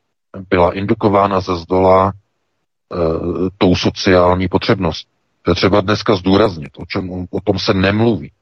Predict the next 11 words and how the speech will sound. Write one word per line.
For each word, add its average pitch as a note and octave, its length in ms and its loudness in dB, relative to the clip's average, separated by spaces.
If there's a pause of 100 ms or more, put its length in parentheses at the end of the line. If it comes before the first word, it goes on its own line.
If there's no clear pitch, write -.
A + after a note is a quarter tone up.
(840)
A F2 400 2 (1080)
víte, C3+ 640 0
že E2+ 400 0 (140)
plánem G2+ 480 2
tedy G2+ 200 0
té F2+ 160 0
třetí - 400 -8
říše, E2+ 460 0
eh, - 1300 -4
bylo G2+ 300 4
tedy F#2 680 2